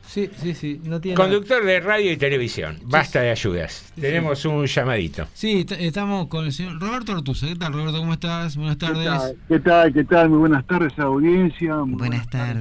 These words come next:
Speaker 3: tardes a
Speaker 4: Roberto.
Speaker 3: Norma, a José, a vos,
Speaker 2: Roberto.
Speaker 3: Alejandro. Eh, ya esto, lo que voy a comentar ahora, o es más bien es una sugerencia a raíz de, eh,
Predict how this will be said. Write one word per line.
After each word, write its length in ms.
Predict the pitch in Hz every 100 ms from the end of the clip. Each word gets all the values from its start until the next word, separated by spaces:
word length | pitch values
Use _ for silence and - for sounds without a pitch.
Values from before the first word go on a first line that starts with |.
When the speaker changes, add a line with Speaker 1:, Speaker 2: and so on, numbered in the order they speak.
| 113
Speaker 3:
tardes 40 | 110
a 20 |
Speaker 4:
Roberto. 320 | 110 113 139 -
Speaker 3:
Norma, 720 | - - 180 180 175 180 180 - - -
a 120 | -
José, 680 | - 117 - 175 180 190 180 - - -
a 60 | 98
vos, 80 | 117
Speaker 2:
Roberto. 360 | 127 139 - 139
Speaker 3:
Alejandro. 760 | 139 131 156 156 156 160 147 135 - - - - - - - -
Eh, 560 | 135 143 147 143 139 131 120 135 - - - - -
ya 260 | 175 165
esto, 640 | 151 - 165 156 147 143 139
lo 100 | 156
que 100 | 214
voy 80 | 226
a 20 |
comentar 360 | 202 196 196
ahora, 400 | 190 202 196 196 185 - - - - - -
o 200 | 98 107
es 180 | 110 -
más 140 | 160 156
bien 140 | 196
es 100 | 175
una 140 | 156
sugerencia 600 | 135 131 147 160 170 156
a 40 | 131
raíz 360 | 127 131 156
de, 380 | 143 143 151 156 -
eh, 300 | 95 101 107